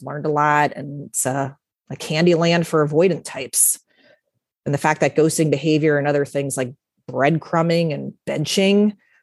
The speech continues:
are becoming expected and normalized behaviors is extremely disturbing to me. I have some friends who are a little bit younger and, like, all they know is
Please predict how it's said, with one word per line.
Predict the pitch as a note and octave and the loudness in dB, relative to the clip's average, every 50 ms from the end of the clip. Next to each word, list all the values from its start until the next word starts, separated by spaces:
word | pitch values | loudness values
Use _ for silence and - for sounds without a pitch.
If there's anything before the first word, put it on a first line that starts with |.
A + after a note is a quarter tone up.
| _ - - | _ -4 -2
are | D3+ | 0
becoming | D3 D3+ - E3+ D#3 D3+ C#3 | 0 0 2 2 0 0 0
expected | C#3 - - - - - - - B2+ C3 - - - F3+ F3+ F3+ F3+ D#3+ | -2 -2 0 0 0 0 0 0 -2 -2 -2 0 2 2 4 4 4 2
and | C#3+ C#3 C3+ C3+ C3 - _ _ _ - D3 | 0 0 -2 -8 -10 -14 _ _ _ -12 -10
normalized | C#3+ D3 D#3 D3+ D#3 D#3 D#3 D3+ - | -8 -6 -2 0 2 2 0 0 -2
behaviors | - B2+ - - C#3 D3 D3 E3 F3+ F#3 F#3 F#3 F#3 - - | -6 -8 -8 -6 -4 -2 0 2 2 4 4 4 2 2 0
is | - D#3+ D3 - - | -2 -2 -2 0 -2
extremely | E3+ E3 - - - - - D3 C#3+ D#3+ F#3+ G3+ G3 F3 D3+ D#3 D3+ D3 D3 _ - | -2 -2 -2 -4 -6 -6 -8 -6 -2 2 2 4 4 4 2 0 -2 -6 -10 _ -6
disturbing | D#3+ D3 - - - - D#3 F3+ - D3 D3 - | -4 -4 -4 -2 -2 0 0 0 0 -2 -6 -8
to | - - - | -10 -8 -6
me. | D#3+ D3+ C#3+ - - - _ _ _ _ _ _ _ _ _ - | -6 -6 -8 -10 -12 -16 _ _ _ _ _ _ _ _ _ -2
I | - F3 | 2 2
have | F#3 F3 - | 4 4 4
some | - F3+ D#3+ D3 D3 D3 C#3+ | 4 2 2 2 0 -2 -6
friends | - - - D3 D#3 F3+ F#3 E3 D3+ D3+ - - | -6 -4 -2 0 2 2 2 0 0 -2 -4 -2
who | - D3 C#3+ C#3+ | 0 2 2 2
are | C#3+ - - D3+ D3 D3 - | 0 0 0 0 0 -2 -2
a | - E3+ | -2 0
little | F3 G#3+ A3+ G3 | 2 2 2 2
bit | E3+ D3+ | 2 2
younger | D#3+ E3 G3+ G3+ - C3+ B2+ A#2 B2+ | 0 0 0 0 -2 -4 -8 -10 -12
and, | C#3+ E3+ D3 | -10 -6 -4
like, | D3 D3 - - | -4 -4 -2 2
all | D#3 E3+ | 2 4
they | E3+ D#3 | 4 4
know | C#3 C#3 C#3 D3 E3+ D#3+ C#3 - D#3 C#3 - - | 2 0 0 2 2 2 2 2 0 -2 -4 -4
is | D#3+ D3 C#3 C#3+ - - - - - | -4 -4 -2 -2 -2 -2 -2 -2 -4